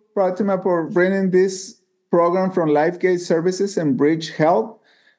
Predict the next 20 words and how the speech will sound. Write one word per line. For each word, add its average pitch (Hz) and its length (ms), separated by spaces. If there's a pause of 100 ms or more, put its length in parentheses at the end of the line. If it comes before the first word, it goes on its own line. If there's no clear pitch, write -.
I 151 100
just 165 140
wanna 185 160
invite 180 320
everybody 185 880
who 185 100
is 165 180
listening, 185 520
if 156 200
you 175 160
have 196 220
a, 202 160
one 165 360
event 165 500
that 151 140
you 143 220
would 180 180
like 156 240
to 170 80
share 160 520